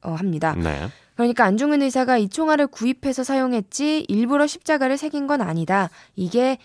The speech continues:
Speaker 1: 많은 연구자들의 결론입니다.
Speaker 2: 네. 알겠습니다. 결론은 뭐 십자가 총알설은 사실은 아니다.
Speaker 1: 음,
Speaker 2: 이거군요.
Speaker 1: 그렇게 정리할 수
Speaker 2: 네.
Speaker 1: 있겠죠.
Speaker 2: 아, 그리고 왜 이토 히로부미는 하필 하얼빈을 찾았다가 우리 안중근 의사가 쏜 총탄에 맞아 죽었을까 이런 궁금증도 보내주셨어요.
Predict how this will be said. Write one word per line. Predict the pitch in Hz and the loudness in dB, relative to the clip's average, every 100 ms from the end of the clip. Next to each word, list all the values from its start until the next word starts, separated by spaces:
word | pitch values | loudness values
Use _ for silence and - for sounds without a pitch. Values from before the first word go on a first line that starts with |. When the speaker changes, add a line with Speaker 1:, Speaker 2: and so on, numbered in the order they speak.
| _ | _
Speaker 1:
많은 | 190 170 214 | -6 0 2
연구자들의 | 185 160 185 175 - 156 | 2 0 -2 -4 -4 -8
결론입니다. | - 185 220 175 147 - 101 | -4 0 0 -2 -6 -10 -8
Speaker 2:
네. | 90 80 - - _ - | -8 -8 -14 -20 _ -12
알겠습니다. | 85 - - - - - - - | -10 -8 -10 -12 -16 -16 -18 -6
결론은 | - 110 170 | 2 4 4
뭐 | 202 175 | 2 0
십자가 | - - 180 175 165 160 | 0 0 2 4 4 2
총알설은 | - 160 151 135 120 135 175 180 | -2 -2 0 0 -2 -2 -2 -2
사실은 | - 170 - 170 | -6 -6 0 0
아니다. | 92 98 90 87 151 - - | 0 2 2 0 -2 -10 -4
Speaker 1:
음, | 208 180 | 0 2
Speaker 2:
이거군요. | 127 | 2
Speaker 1:
그렇게 | 233 226 226 | 0 -2 -2
정리할 | 175 165 175 | -4 -6 -8
수 | - | -8
Speaker 2:
네. | |
Speaker 1:
있겠죠. | 73 - - - - - - - | -10 -12 -18 -20 -20 -20 -20 -10
Speaker 2:
아, | - 117 | 0 2
그리고 | 127 143 135 | 4 6 8
왜 | 110 190 | 10 8
이토 | 151 135 156 156 151 | 6 4 4 6 6
히로부미는 | 139 143 135 175 | 4 4 4 2
하필 | 156 - 160 | 0 -2 -2
하얼빈을 | - 220 233 202 180 | 2 4 4 4 2
찾았다가 | 151 127 - - 82 78 85 92 | 0 -4 -4 -4 0 0 2 2
우리 | 85 90 | 0 0
안중근 | 71 92 101 95 95 98 - | 0 0 0 0 0 0 -4
의사가 | 95 95 92 | -6 -4 -4
쏜 | 90 98 92 | -4 -4 -4
총탄에 | - 110 101 | -6 -6 -6
맞아 | 95 78 | -6 -6
죽었을까 | 90 98 95 - 92 | -4 -2 -4 -2 0
이런 | 113 120 | 2 2
궁금증도 | 104 98 92 95 87 | 0 -2 -2 -4 -6
보내주셨어요. | 87 85 - - - 80 101 | -4 -6 -6 -10 -8 -2 0